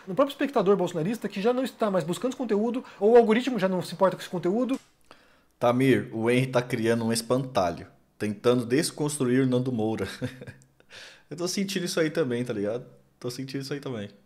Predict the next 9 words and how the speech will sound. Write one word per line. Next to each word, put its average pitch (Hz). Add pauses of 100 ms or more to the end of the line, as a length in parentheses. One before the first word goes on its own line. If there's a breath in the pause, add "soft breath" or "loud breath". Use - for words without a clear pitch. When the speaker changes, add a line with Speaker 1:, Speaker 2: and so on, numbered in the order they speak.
(920)
Speaker 2:
Quero 117
saber 135
onde 147
vai 147
chegar 120
essa 104
linha 101
de 98
raciocínio. 98